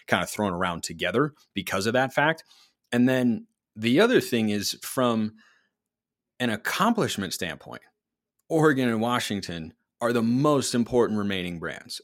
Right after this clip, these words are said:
I think Utah is probably third, but the Ducks and the Huskies are still to this day the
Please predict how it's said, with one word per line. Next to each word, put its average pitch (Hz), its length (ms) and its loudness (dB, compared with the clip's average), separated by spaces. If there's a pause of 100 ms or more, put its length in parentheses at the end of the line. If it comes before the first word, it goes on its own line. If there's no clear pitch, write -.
I 113 120 2
think 110 280 -2
Utah 120 400 0
is 104 160 -2
probably 92 380 -4
third, 160 440 0 (640)
but 113 320 2 (800)
the 117 140 -4
Ducks 165 340 2
and 143 80 0
the 117 60 -2
Huskies 110 500 -4 (140)
are 117 160 0
still 180 380 0
to 190 140 0
this 156 220 0
day 110 380 -2 (200)
the 113 160 -4